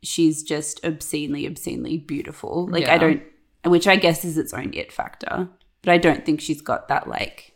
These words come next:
Speaker 1: acting prowess.
Speaker 2: No, I agree. I also think the piece missed out so many people. It didn't even mention, like, Will Smith and Jada Pinkett Smith's kids.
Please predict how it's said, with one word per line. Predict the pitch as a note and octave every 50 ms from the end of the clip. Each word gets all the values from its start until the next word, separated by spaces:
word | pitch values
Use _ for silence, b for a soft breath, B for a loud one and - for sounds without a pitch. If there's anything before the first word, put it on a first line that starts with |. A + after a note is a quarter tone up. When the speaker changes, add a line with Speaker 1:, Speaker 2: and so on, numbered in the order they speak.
| _ -
Speaker 1:
acting | - D3+ - - - - D3+ D3 D3+
prowess. | C#3+ - - - - - G#1 A1 - F3 F3+ F#3 - -
Speaker 2:
No, | F3 F#3+ F3
I | D#3+ D3+ D3+ D3 - G3+
agree. | A3+ A3 - D#3+ C#3+ C3+ C#3+
I | - - G3
also | A3 A3+ - F4+
think | - G4 D#4
the | -
piece | - - F#3+ A3+ A3+ - -
missed | G3+ G#3 - -
out | F#3+ F3+ F#3 -
so | - - E3
many | E3+ E3+ E3+ E3+
people. | E3+ F3 E3 - D#3 C#3+
It | -
didn't | E3+ F3+ G#3
even | G#3+ G#3 A#3+ A3
mention, | F#3+ F#3 F3 - - - F#3+ F3 E3+ E3+ E3 E3 E3+ - _ _ _ _ _ _ _ _ _ _ _ _ _ _ _ _ _ _ _ _ _ _ _ _ - -
like, | A3+ G3 E3+ F#3
Will | F#3 F#3 F3 F3
Smith | F3 - F#3 D#3+ D#3+ -
and | F#3 F3
Jada | E3+ E3 E3 E3
Pinkett | D#3+ F3+ E3 E3 - -
Smith's | - - - E3+ E3 - - - -
kids. | - - F3 D#3 D3+ D3+ D3+ D3+ - - - - -